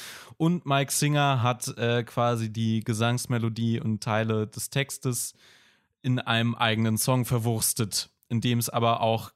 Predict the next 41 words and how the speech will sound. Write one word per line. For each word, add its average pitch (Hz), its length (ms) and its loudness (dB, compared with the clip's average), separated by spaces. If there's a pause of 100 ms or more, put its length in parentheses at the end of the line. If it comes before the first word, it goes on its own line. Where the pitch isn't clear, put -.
wenn 120 320 -2
ich - 280 -4
mich 117 200 0
jetzt 117 200 -2
nicht 120 180 -2
total 113 340 0
irre, 117 200 0
mehr 110 260 2
um 113 80 0
Sommerliebe 110 720 0
und 113 160 -2
so 107 140 -2
weiter 104 260 0
geht. 101 360 -4 (720)
Ähm, 120 540 2 (180)
das 123 160 0
Interessante 151 520 0
ist 143 100 0
aber, 117 160 0
dass 110 160 0
Bella 127 340 0
Ciao 147 640 0 (480)
eigentlich, 135 840 0
also 123 160 0
dieses 120 340 -2
Lied, 151 320 -2
woraus 123 300 0
sich 127 100 -2
das - 160 -2
alles 127 260 -2
bezieht 160 520 -2
und 117 400 -4
was 117 180 0
da 127 140 -2
auch 120 120 -2
in 127 60 -2
der 113 100 2
Serie 135 280 -2
<laughs> - 20 -4
gesungen 123 400 0
wurde, 123 300 0